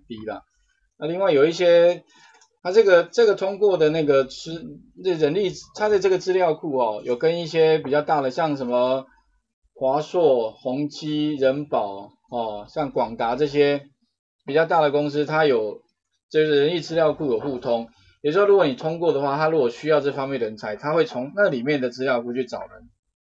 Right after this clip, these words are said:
哦，那相关的，我觉得还有你如果对这方面都有兴趣，你用，你当然要准备一些作品。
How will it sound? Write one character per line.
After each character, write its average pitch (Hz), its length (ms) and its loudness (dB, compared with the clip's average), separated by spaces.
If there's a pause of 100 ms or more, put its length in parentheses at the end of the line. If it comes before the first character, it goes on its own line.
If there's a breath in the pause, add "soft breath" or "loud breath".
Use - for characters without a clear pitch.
(500)
哦， 104 360 -8 (640)
那 120 1000 -4 (260 soft breath)
相 147 260 -8
关 139 220 -4
的， 117 180 -2
我 117 120 -2
觉 147 120 -8
得 143 580 0
还 165 140 -2
有 196 80 0
你 147 140 0
如 156 120 0
果 180 120 4
对 208 260 4
这 180 140 0
方 175 160 -4
面 180 120 0
都 175 80 0
有 127 120 0
兴 156 240 -6
趣， 156 180 -6
你 123 80 -4
用， 160 240 -2 (800 soft breath)
你 160 220 -2
当 202 120 2
然 208 100 2
要 202 120 4
准 131 200 -4
备 156 180 2
一 - 20 -2
些 143 200 2
作 143 200 -2
品。 95 220 -12